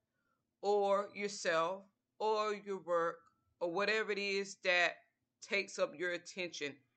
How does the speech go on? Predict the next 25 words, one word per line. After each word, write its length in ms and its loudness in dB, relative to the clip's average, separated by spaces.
and 140 -2
your 140 -2
focus. 720 -4
And 400 4
experiencing 680 -2
the 80 -4
same 480 0
thing 240 -2
but 240 -4
differently, 400 -2
meaning 540 -4
the 400 -6
fulfillment 540 0
that 240 -4
you 80 -6
expect 640 -6
to 60 -10
get 220 -6
from 260 0
it. 160 -4
If 180 -2
it's 200 -2
a 40 -2
romantic 540 -4
relationship 800 -4